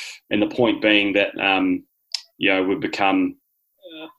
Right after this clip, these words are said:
you know, a lot more proactive in o-, overseeing the direction of our investments. Um, and we've, we've got, uh, staff dedicated to help us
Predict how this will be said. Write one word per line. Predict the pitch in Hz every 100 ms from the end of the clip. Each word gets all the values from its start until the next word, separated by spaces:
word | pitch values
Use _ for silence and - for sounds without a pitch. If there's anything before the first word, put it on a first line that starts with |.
| -
you | 107
know, | 95 87
a | 104
lot | 107 98
more | 107
proactive | - 98 98 98 107 92
in | 98
o-, | 98 98 -
overseeing | 104 101 98 104 98 98
the | 90
direction | 90 101 104 -
of | 95
our | 98 95
investments. | 92 107 - 139 139 - - -
Um, | 95 95 92 -
and | 101 98
we've, | 101 98 - - _ _ _ _ _
we've | 104 101 -
got, | 110 98 - - _ _ -
uh, | 60 58
staff | - - 110 98 92 -
dedicated | 107 95 101 95
to | 92
help | 98 92
us | 95 92 - -